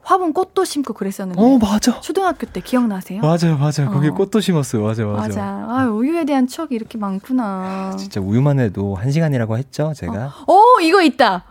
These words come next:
Speaker 1: 이거 아세요? 오승준님 하시는 말씀인데 옛날에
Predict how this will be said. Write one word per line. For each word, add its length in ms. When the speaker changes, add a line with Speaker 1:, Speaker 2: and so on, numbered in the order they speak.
Speaker 1:
이거 180
아세요? 320
오승준님 960
하시는 320
말씀인데 540
옛날에 640